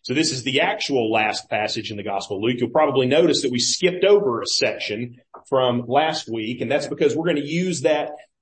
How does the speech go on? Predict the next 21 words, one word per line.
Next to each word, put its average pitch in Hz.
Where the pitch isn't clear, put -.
uh, 139
those 139
few 175
verses 170
that 139
we 127
skipped, 139
basically 139
forty-two 147
through 135
forty-nine, 123
as 123
sort 143
of 120
a -
summary 113
of 143
the 131
Gospel 123
of 110
Luke, 131